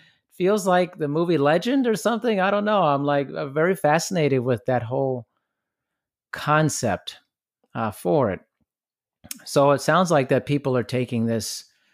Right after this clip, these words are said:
really this journey inward to come back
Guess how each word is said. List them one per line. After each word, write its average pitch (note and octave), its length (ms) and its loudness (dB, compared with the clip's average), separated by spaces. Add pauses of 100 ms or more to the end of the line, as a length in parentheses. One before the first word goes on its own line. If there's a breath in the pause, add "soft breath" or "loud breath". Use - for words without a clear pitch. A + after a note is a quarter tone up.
(640)
really C#3+ 400 2
this A2+ 360 -4 (260)
journey B2+ 440 2
inward A#2 640 0
to A#2 120 -4
come A#2+ 320 0
back A2+ 440 0